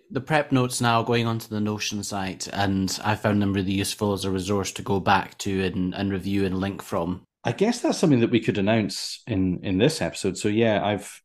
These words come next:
Speaker 2: just recently, I, I've migrated all the prep notes from, we had a OneDrive and it worked okay, but sometimes people couldn't access it. And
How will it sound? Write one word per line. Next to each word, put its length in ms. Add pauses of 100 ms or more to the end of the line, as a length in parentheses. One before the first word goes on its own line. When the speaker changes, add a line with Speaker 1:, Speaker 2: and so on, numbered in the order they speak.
(140)
Speaker 2:
just 340
recently, 540
I, 280
I've 100
migrated 680
all 280
the 100
prep 280
notes 220
from, 340
we 80
had 140
a 40
OneDrive 680 (520)
and 120
it 80
worked 260
okay, 380
but 200
sometimes 540
people 240
couldn't 260
access 540
it. 240
And 240